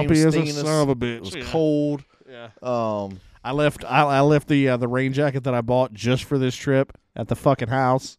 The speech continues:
Speaker 1: <laughs>
Speaker 2: That rain jacket I had did diddly.
Speaker 1: <laughs> Uh, you, but yeah, it was, it was a lot of fun, and, uh, I, we definitely need to go back, man. That was, that was, that was a
Speaker 2: Down.
Speaker 1: hell of a good time.
Speaker 2: Let's, let's go in the be-, the beginning of summer.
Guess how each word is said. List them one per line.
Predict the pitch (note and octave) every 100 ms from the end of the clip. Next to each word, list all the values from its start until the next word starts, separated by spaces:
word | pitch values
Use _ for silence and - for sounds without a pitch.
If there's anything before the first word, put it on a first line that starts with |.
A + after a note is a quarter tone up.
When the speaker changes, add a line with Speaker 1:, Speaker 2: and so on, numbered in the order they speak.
| -
Speaker 1:
<laughs> | - - -
Speaker 2:
That | B2+ C3+
rain | C3+ C3+
jacket | C3+ B2+ B2+
I | B2+
had | A#2+ A2+ G#2+
did | A#2 G2+ - - -
diddly. | A#2+ G#2 F#2+ - -
Speaker 1:
<laughs> | A3+ - - - - A3+ F4+ G3 - F#3 _ - A3+ G3+ -
Uh, | C3+ B2+ A#2+
you, | B2 B2+
but | C3+
yeah, | C3 B2
it | B2
was, | E3 D3 - - -
it | A3
was | A#3
a | G#3
lot | G3+
of | D#3+
fun, | E3 D#3 D#3 D3
and, | C3
uh, | C3
I, | B2 A#2+ C3
we | C3 D3+
definitely | D3+ C#3+
need | B2
to | G#2+
go | G#2+
back, | G#2 G#2+ G2+
man. | A2 G#2+
That | A2+
was, | B2 -
that | B2
was, | A#2 A2
that | B2 B2+
was | A2+
a |
Speaker 2:
Down. | D3+ A2
Speaker 1:
hell | A2+
of |
a |
good | G#2 G2
time. | G#2
Speaker 2:
Let's, | G#2
let's | D3 -
go | F3+ F3
in |
the | D#3
be-, | C3 B2+
the | B2+ A#2+
beginning | A#2+ C#3 C3
of | A#2+
summer. | B2+ G#2+ F2+